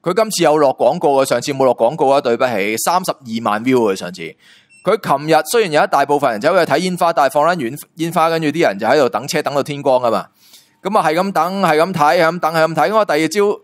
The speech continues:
我想睇吓佢噏乜柒噉樣，因為黑畫面，乜撚都冇噉啊。啊，已經刪咗條片啦。梗係睇，睇好收視啊，驚人查到佢幾多錢啊嘛。十萬、八萬view就唔少得㗎啦。噉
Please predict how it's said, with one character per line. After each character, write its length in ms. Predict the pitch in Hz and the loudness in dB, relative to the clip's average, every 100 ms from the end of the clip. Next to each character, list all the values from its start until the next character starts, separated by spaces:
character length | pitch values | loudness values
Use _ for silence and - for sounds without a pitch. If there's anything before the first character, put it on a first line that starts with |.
| - | -8
我 80 | |
想 180 | 180 202 | -6 -4
睇 160 | 180 175 | 0 0
吓 220 | 185 180 | 2 0
佢 160 | 175 170 | -2 -4
噏 180 | - | -4
乜 100 | 185 190 | -4 -4
柒 180 | - - | -4 -4
噉 80 | 160 | -4
樣， 200 | 175 175 | -2 0
因 100 | 185 | 2
為 60 | 160 | 0
黑 100 | 160 | 0
畫 200 | 143 143 | 0 0
面， 180 | 156 160 | -2 -2
乜 100 | 151 | 0
撚 180 | 139 | 0
都 80 | 156 | -2
冇 300 | 147 117 120 | -2 0 0
噉 60 | 139 | 2
啊。 120 | 131 - _ _ _ _ | 0 -2 _ _ _ _
啊， 220 | - 254 208 | -2 0 2
已 40 | |
經 120 | 233 | -2
刪 260 | 254 220 226 | -2 0 0
咗 80 | 226 | 0
條 180 | 147 | 0
片 220 | 113 127 156 | -2 -2 -2
啦。 180 | 147 - _ _ _ - | -4 -6 _ _ _ -2
梗 100 | 226 | -2
係 60 | |
睇， 220 | 208 175 208 | 0 0 0
睇 80 | 190 196 | 2 2
好 80 | |
收 220 | 214 202 202 | 2 0 0
視 200 | - 156 | 0 0
啊， 60 | 156 | 2
驚 120 | 202 | 0
人 100 | 151 | -2
查 180 | - 113 | -2 0
到 80 | 151 | 2
佢 160 | 170 | 2
幾 80 | 151 | 2
多 100 | 160 | 0
錢 280 | - 135 156 | 0 -2 0
啊 80 | 156 | 2
嘛。 300 | 139 117 104 - _ _ _ _ _ | 2 0 -2 -10 _ _ _ _ _
十 160 | - 156 185 | -8 -6 0
萬、 200 | 151 156 | 0 0
八 200 | 165 165 | -2 -2
萬 260 | 156 147 | 0 0
view 220 | 165 185 185 | 2 2 2
就 120 | 139 | 0
唔 100 | 107 92 | 0 -4
少 260 | - 104 127 | -6 -6 -4
得 140 | 135 | -4
㗎 180 | - 110 | 0 0
啦。 460 | 101 98 101 104 110 | 2 2 2 2 0
噉 100 | 151 | 0